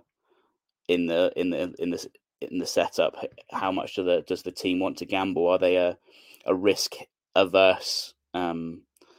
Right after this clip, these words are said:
board or, or, or you know, those who are, who are making those decisions, or, or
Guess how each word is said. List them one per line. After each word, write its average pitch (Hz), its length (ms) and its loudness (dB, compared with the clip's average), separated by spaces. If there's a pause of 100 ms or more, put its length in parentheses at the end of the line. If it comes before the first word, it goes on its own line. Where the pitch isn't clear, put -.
(380)
board 87 400 4 (360)
or, 78 240 -4
or, - 180 -4
or - 200 -4 (360)
you 90 80 -2
know, 67 120 -10 (540)
those 85 280 2
who 80 120 0
are, 80 140 2
who 90 80 0
are 90 60 0
making 90 340 0
those 82 160 -4
decisions, 82 640 -8
or, 87 280 4
or 87 240 0